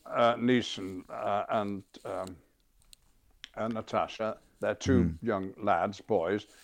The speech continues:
Speaker 1: they were rather fans of, uh, Lord of the Rings and couldn't believe that Gandalf was actually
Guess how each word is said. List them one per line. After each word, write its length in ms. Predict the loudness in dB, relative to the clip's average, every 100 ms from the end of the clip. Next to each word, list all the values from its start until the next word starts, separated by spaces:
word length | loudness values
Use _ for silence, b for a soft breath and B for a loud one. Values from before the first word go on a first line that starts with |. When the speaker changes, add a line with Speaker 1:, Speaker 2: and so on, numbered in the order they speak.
| b 6
Speaker 1:
they 100 | 8
were 120 | 12
rather 300 | 12 12 10
fans 520 | 10 10 10 6 2
of, 320 | 2 0 -4
uh, 200 | 0 0 0 -8 -20 _ _ _ _
Lord 220 | 0 0 2
of 60 |
the 80 | 4
Rings 280 | 6 6 4
and 100 | 0
couldn't 200 | -2 0
believe 320 | 4 4 4
that 140 | 2
Gandalf 500 | 4 6 6 2 0 -8
was 140 | -6
actually 320 | -6 -6 -6